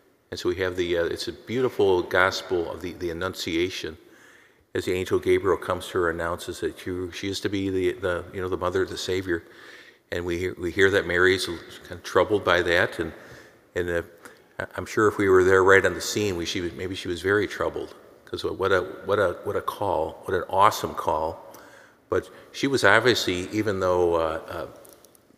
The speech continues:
the context is, this is someone who really doesn't have much power or seemingly significance,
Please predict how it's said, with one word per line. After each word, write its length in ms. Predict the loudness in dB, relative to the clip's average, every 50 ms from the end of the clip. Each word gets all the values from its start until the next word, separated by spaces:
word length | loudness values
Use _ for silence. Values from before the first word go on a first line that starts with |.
| _
the 80 | -10 -8
context 720 | -4 0 0 0 0 0 0 0 0 0 -2 -6 -10 -8
is, 420 | -6 -6 -6 -6 -8 -10 -14 -14 -16 -20 _ _ -20 _ _
this 200 | -4 -4 -4 -4
is 80 | -4 -2
someone 280 | -2 -2 -2 -2 -4
who 120 | -4 -4 -4
really 300 | -2 0 2 2 2 0 -2 -10 -16 -10 -6
doesn't 260 | -6 -4 -4 -6 -6
have 160 | -6 -6 -4
much 220 | -4 -4 -4 -6 -4
power 400 | 0 2 2 4 4 4 4 2
or 260 | 0 -2 -4 -4 -6 -8 -16 -20 -20 -20 -18
seemingly 560 | -8 -4 -4 -2 -2 -2 -4 -4 -6 -8 -10 -12 -16 -20 -18 -12
significance, 840 | -6 -6 -4 -2 -2 -2 -2 -2 -4 -4 -4 -4 -4 -6 -8 -12